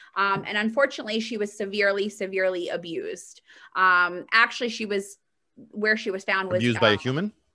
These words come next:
Speaker 1: abused by a meth addict, actually.
Speaker 2: Beautiful. Great.
Speaker 1: Yes. Yes.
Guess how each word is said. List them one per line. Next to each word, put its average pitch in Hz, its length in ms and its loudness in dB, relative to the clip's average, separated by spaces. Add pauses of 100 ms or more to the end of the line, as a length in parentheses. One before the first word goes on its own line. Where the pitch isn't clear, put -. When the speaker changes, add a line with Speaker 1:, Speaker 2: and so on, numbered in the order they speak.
(200)
Speaker 1:
abused 233 420 0
by 220 120 4
a 196 80 0
meth 196 240 -2
addict, 175 420 -8
actually. 165 580 -8 (160)
Speaker 2:
Beautiful. 113 380 -10 (200)
Great. 110 240 -6
Speaker 1:
Yes. - 500 -16 (420)
Yes. 202 440 2